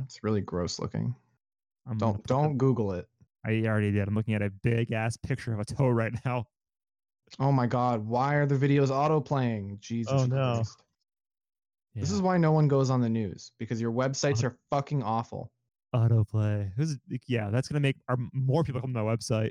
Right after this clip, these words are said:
Speaker 2: It's great.
Speaker 1: And also the news websites, they're the slowest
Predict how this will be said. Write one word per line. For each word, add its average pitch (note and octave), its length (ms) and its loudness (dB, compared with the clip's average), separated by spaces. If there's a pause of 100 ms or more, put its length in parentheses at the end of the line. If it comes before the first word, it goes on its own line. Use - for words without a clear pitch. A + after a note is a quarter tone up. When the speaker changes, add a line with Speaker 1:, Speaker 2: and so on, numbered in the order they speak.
Speaker 2:
It's - 80 -20
great. C#3+ 380 -8 (100)
Speaker 1:
And D3 100 -2
also F#3 400 2
the C#3 440 2
news B2 400 0
websites, G#2 560 -8
they're B2 120 -2
the C3+ 120 0
slowest C#3+ 880 0